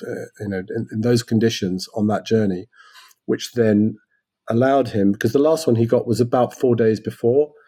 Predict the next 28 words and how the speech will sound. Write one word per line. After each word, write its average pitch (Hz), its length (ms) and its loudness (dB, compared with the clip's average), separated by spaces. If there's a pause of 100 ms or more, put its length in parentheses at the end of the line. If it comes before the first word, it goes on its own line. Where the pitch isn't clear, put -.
(580)
I'm 123 80 -2
trying 190 220 -2
to - 80 -2
think - 240 0
of 139 80 2
what 143 160 0
the 135 80 0
equivalent 127 400 0
is. 113 180 2
It's 107 140 -10
like, 143 180 2
imagine 143 400 0
if 123 180 -2
you 139 140 2
were, 123 300 4
um, 117 360 0 (1400)
I 113 40 -8
don't 117 140 4
know, 110 120 4
imagine 123 340 2
if 120 160 -2
you're 120 100 4
looking 123 640 2
at 120 240 -4
a 120 60 -8
football 143 380 -2
pitch, - 540 -6 (380)
um, 110 420 0